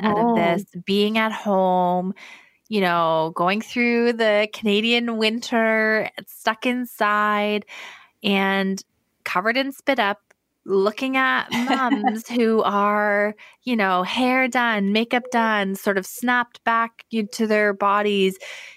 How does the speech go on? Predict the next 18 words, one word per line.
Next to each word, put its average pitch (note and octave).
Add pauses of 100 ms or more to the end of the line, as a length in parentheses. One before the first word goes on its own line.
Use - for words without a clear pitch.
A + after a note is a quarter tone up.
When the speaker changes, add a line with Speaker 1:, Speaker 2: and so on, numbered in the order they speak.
(720)
Speaker 1:
with G#3+
all A3
of A3
these A3
sponsored A#3+
posts B3+
and G#3+
different A3
things A3
on G#3+
Instagram, F#3+
and F#3+
talking B3
with A3+
my G3
mommy F#3
friends, F#3
like, F#3